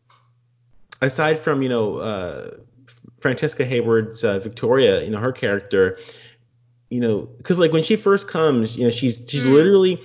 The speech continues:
Speaker 1: she's thrown into the alley as an actual cat. I mean, she's in a bag, it's very small, and it's obviously not a person. So, you know,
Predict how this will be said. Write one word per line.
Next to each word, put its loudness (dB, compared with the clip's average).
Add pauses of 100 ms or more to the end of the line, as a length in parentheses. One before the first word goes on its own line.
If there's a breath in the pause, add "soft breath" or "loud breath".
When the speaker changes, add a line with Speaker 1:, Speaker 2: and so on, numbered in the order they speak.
(100)
Speaker 1:
she's -6
thrown 2
into -4
the -4
alley -2
as 0
an -8
actual -6
cat. -14
I -8
mean, -4 (120)
she's -4
in 2
a -2
bag, -2
it's -6
very 0
small, 0
and -4
it's -6
obviously 2
not -2
a -6
person. -2 (480 soft breath)
So, 2
you -2
know, -2